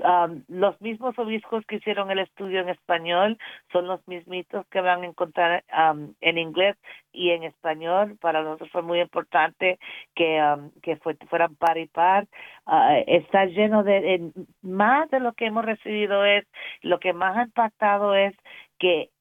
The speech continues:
entrecalado con la, la lección hay testimonios personales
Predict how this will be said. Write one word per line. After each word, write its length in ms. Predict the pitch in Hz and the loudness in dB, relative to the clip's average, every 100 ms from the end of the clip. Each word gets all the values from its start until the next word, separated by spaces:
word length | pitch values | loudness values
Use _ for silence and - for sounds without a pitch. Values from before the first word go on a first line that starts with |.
| _ _ _ - | _ _ _ -4
entrecalado 1080 | 196 202 233 226 233 226 214 208 208 202 _ | -4 -2 -6 -2 0 2 4 4 2 -2 _
con 380 | - 190 185 180 | 0 0 0 2
la, 400 | 175 170 165 160 | 4 6 4 2
la 220 | 160 160 | 2 2
lección 760 | 160 151 - 208 226 175 170 - - - - _ | 2 0 -2 2 4 2 -2 -12 -20 -20 -20 _
hay 200 | 190 202 | 0 0
testimonios 680 | 208 220 220 196 180 180 196 | 0 -4 -4 -6 -4 -4 -4
personales 880 | - 196 - - 165 165 165 160 151 | -4 -4 -4 -4 0 2 4 2 0